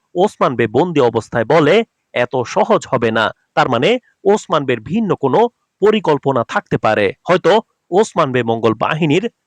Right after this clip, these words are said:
ফাঁদ বুঝতে পেরে বালা হাতুন সহ অন্য সেনাদের বাহিরে রেখে আসবে, যদি মঙ্গলরা আমাকে বন্দী করে তোমরা এসে বাঁচাবে, এমনটা না হলে ওসমান বেকে এই বিপদে সাহায্য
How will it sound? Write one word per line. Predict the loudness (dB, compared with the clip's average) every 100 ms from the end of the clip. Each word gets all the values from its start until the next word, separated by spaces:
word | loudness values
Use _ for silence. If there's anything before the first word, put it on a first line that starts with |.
| _
ফাঁদ | -2 0 -2 -2
বুঝতে | 0 0 -2
পেরে | 0 2 2 0 -6 _ _
বালা | 0 2 2
হাতুন | 0 -2 -6
সহ | -2 0 2 2 0 _
অন্য | -2 0 0
সেনাদের | -2 -2 -2 -2 -2
বাহিরে | -2 0 0 0
রেখে | 0 -2 -2
আসবে, | -2 -2 -2 -2 -10 _
যদি | -2 0 -2 -4 _ _ -2
মঙ্গলরা | -2 2 2 2 0
আমাকে | 0 -2 -4 -4
বন্দী | 0 0 0
করে | 0 2 0 -2 _ -2
তোমরা | 0 0
এসে | 0 -2
বাঁচাবে, | -2 0 0 0 -2 -4 -6
এমনটা | -4 -2 -2
না | -2 -2 0
হলে | 2 2 0 -4 _ -6
ওসমান | -4 -2 -2
বেকে | -2 -2 -6
এই | -4 -6
বিপদে | -4 -2 0 2 2 0 _ _
সাহায্য | -4 -2 0 -2